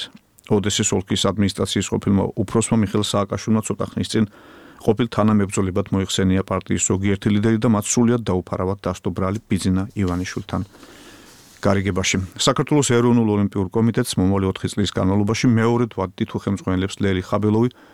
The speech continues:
ოცდასამ დეკემბერს გამართულ არჩევნებში ლერი ხაბელოვს ას ოცდათხუთმეტ დელეგაციამ, დელეგატმა ხმა მისცა სამოცდათვრამეტმა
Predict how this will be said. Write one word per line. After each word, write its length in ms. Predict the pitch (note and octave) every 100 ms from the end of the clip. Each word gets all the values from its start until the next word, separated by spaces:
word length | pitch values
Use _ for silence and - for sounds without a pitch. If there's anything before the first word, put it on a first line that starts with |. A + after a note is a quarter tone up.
| -
ოცდასამ 520 | - A2 G#2+ G#2 A#2+
დეკემბერს 520 | G2+ - F#2 F2+ E2+ - - -
გამართულ 420 | - G2 F#2+ G2
არჩევნებში 600 | F#2+ F#2+ A2 G#2+ G2+ C3+ B2 - - - -
ლერი 320 | G2 G2 F#2
ხაბელოვს 420 | - G2+ G#2 B2+ -
ას 220 | G#2 G#2
ოცდათხუთმეტ 560 | A2 G2+ G2+ - - G2+
დელეგაციამ, 600 | G2 F#2 A2 G#2 - A#2 - -
დელეგატმა 500 | A2 G#2 A2 G#2+ B2
ხმა 220 | - G#2
მისცა 260 | G2 F2+ A2
სამოცდათვრამეტმა 1080 | - G2 F#2+ G2 F#2+ - A2 G#2+ G2+ G#2